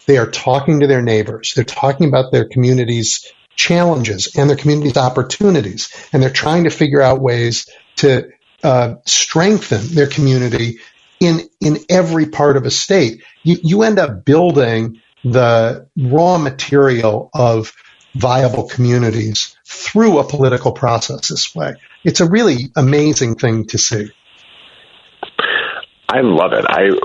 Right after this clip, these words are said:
Speaker 2: when I was running for chair, I went from, you know, county party to county party, neighborhood team to neighborhood team, and it, I sort of fell in love with democracy and its practice at this, in this very de Tocquevillian way of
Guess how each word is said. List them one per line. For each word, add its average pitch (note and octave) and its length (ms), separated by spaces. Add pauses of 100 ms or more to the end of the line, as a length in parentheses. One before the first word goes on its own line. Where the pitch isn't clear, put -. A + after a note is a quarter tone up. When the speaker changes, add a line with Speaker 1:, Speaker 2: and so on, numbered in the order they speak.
(260)
Speaker 2:
when G2 140
I G#2+ 220
was F#2+ 420
running A#2 280
for F#2 120
chair, F2+ 320
I C2+ 40
went D#2 340
from, C#2 340
you E2+ 120
know, A#1+ 120
county G#2+ 320
party G2 280
to E2 100
county F2+ 240
party, F2+ 320
neighborhood F2+ 400
team F2+ 140
to E2 80
neighborhood E2 360
team, D#2+ 280
and D2+ 180 (500)
it, - 280 (420)
I G#2 120
sort C#3 180
of - 140
fell A2 220
in G#2+ 60
love F#2+ 240
with E2+ 200
democracy D#2 840
and D#2+ 120
its D#2+ 140
practice G2+ 420
at F2+ 140
this, E2 160
in G#2 140
this F#2 180
very F#2+ 160
de F2+ 120
Tocquevillian F2 640
way A2 200
of D2+ 140